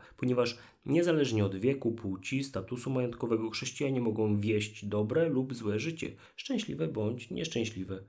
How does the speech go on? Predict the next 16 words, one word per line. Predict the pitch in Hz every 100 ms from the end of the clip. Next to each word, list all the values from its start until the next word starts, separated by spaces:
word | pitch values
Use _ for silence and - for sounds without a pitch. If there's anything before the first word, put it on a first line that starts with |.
| -
I | 175
odwrotnie, | 196 208 214 208 101 -
ateiści | 104 110 185 - -
mogą | 104 104 107
być | 104 107
szczęśliwi, | - 117 110 104 90 95 101 -
uśmiechnięci, | - 123 107 95 90 85 107 107 -
a | -
większość | 107 135 135 120 101
z |
nich | 104 110
to | - 147 175
wartościowi | 156 - 131 - 101 104 110 101
i |
otwarci | 98 - - - - -
ludzie. | - 92 90 -